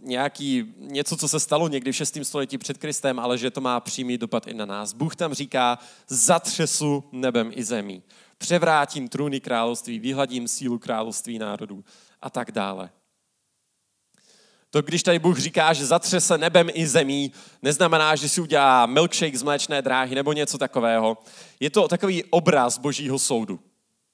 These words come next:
Bůh převrátí národy, otřese světovými mocnostmi, které vypadají neotřesitelně, tak, že lidi budou mít pocit, že jim nebe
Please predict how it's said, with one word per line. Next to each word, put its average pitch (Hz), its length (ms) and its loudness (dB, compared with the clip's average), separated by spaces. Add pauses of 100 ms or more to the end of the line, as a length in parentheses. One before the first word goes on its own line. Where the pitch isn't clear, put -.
(840)
Bůh 131 180 -2
převrátí 175 600 6
národy, 151 480 4
otřese 170 500 0
světovými 147 520 -2
mocnostmi, 123 680 -4 (240)
které 175 420 2
vypadají 147 380 2
neotřesitelně, 120 840 -4
tak, 156 220 0
že 147 120 -2
lidi 139 240 -4
budou 135 240 -2
mít 131 180 -8
pocit, 135 420 -4 (220)
že 127 280 0
jim 143 320 -2
nebe 120 440 2